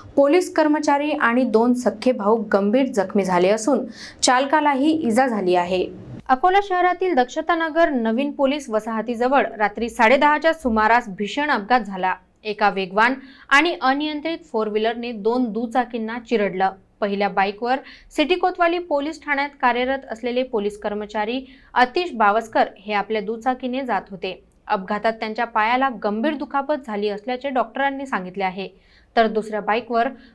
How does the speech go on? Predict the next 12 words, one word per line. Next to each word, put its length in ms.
भगतवाडी 600
गल्ली 300
नंबर 300
नऊ 260
येथील 360
रहिवासी 480
असलेले 480
दोन 300
सख्खे 340
भाऊ 300
अठरा 280
वर्षीय 480